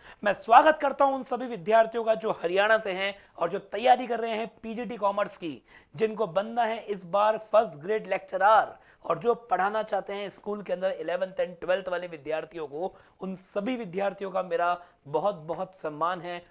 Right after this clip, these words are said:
उन सभी विद्यार्थियों का मेरी तरफ से बहुत-बहुत स्वागत है। गाइस, आप लोगों को ये पता होना चाहिए कि आज की जो हमारी क्लास है, ये बहुत इंपॉर्टेंट क्लास होने वाली है उन विद्यार्थियों के लिए जो हरियाणा से है और पीजीटी कॉमर्स की तैयारी कर रहे हैं,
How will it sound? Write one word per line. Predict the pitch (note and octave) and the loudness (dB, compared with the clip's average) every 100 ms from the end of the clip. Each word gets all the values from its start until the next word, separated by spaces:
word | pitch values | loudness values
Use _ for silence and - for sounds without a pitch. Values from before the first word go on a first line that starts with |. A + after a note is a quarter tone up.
| _ | _
उन | E3 D#3+ | -14 -12
सभी | - G#3+ | -10 -10
विद्यार्थियों | F#3+ D3+ E3+ E3+ E3 | -12 -8 -8 -6 -8
का | E3 | -6
मेरी | D#3+ D3+ | -6 -6
तरफ | D3+ D3 | -8 -8
से | D#3 | -8
बहुत-बहुत | C3 C3+ C#3+ C#3 C#3 - | -6 -6 -4 -4 -6 -8
स्वागत | B2+ A2 G#2+ | -12 -12 -14
है। | - - _ _ _ - - | -18 -20 _ _ _ -20 -4
गाइस, | F3 A#3+ A3+ | -2 2 2
आप | A3 | 2
लोगों | A#3 A3+ | 0 -4
को | |
ये | A3+ | -6
पता | F#3+ G3 | -4 -4
होना | G3+ F#3 | -4 -6
चाहिए | F3+ F3+ | -8 -8
कि | F#3+ | -8
आज | - D3 F3 | 0 2 2
की | - G3+ | -2 -6
जो | G#3 | -4
हमारी | F#3 F#3+ | -4 -6
क्लास | C#3+ C#3+ D3 | -4 -4 -6
है, | C#3+ | -10
ये | D3 | -8
बहुत | C3+ D#3 D3+ | -4 -4 -4
इंपॉर्टेंट | C3 D3 D#3+ D#3+ | -6 -6 -6 -6
क्लास | C#3+ C#3+ | -6 -6
होने | C#3 | -10
वाली | C3+ C3 D3+ | -12 -10 -8
है | E3 - - | -10 -10 -16
उन | D3 | -14
विद्यार्थियों | C3+ C3 C#3 C#3+ D3+ | -12 -8 -8 -8 -12
के | C#3 | -10
लिए | C#3 F3 - _ - | -10 -12 -14 _ -14
जो | C#3 | -8
हरियाणा | B2+ B2+ C3 D3+ | -6 -6 -6 -6
से | E3+ | -8
है | G#3 | -6
और | - | -6
पीजीटी | C#3 C3 D3 D#3 | -8 -12 -12 -14
कॉमर्स | - C3+ C#3+ | -14 -14 -14
की | D#3+ | -14
तैयारी | C3 B2 C#3 | -12 -10 -8
कर | D#3 D3 | -6 -6
रहे | |
हैं, | F#3 | -8